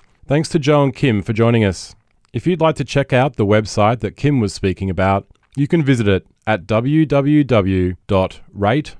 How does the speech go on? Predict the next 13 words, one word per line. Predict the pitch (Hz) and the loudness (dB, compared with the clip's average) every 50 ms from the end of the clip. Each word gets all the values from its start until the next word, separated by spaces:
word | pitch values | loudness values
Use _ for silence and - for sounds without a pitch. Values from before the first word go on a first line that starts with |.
| - | -16
my | - 117 117 113 120 127 131 | -8 -4 -2 0 0 0 0
boss | 117 107 101 90 87 87 - - - - _ _ | 0 0 0 0 0 -2 -6 -12 -18 -20 _ _
dot | - 123 147 - - | -2 0 0 0 -2
org | 104 101 98 98 95 92 85 - - _ _ - | -2 -2 0 0 -2 -2 -6 -10 -20 _ _ -6
dot | - 104 98 90 - | -2 -2 -2 -2 -2
a | 90 90 90 | -2 -2 -2
u. | 90 92 101 107 101 95 95 90 _ _ _ - | 0 2 2 2 2 2 -2 -4 _ _ _ -8
And | - 123 123 | -4 -2 -2
if | 117 - | 0 2
you're | 135 143 156 | 2 2 2
a | 165 143 | 2 2
hospitality | 143 139 - 143 127 - 147 156 156 143 127 | 0 -2 -4 -6 -4 0 0 2 2 2 2
worker, | 107 101 98 95 - - 98 95 95 | 2 2 2 2 0 0 -4 -4 -4